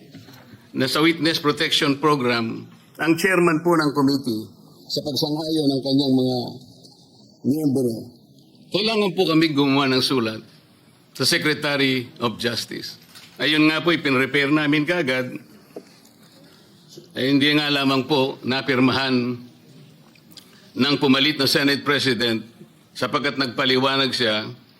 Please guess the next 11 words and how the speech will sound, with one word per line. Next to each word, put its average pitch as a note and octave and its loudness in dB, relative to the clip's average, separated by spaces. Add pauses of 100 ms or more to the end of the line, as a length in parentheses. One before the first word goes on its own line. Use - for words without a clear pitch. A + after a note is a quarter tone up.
(960)
Nalaman C#3+ 0
pala D3 0
niya B2 2
na A#2+ 0
meron C3 2
palang B2+ -2 (2500)
press E3+ 0
con D3+ 4
ang C#3 -2
ating, C#3+ 0
uh, C3 -2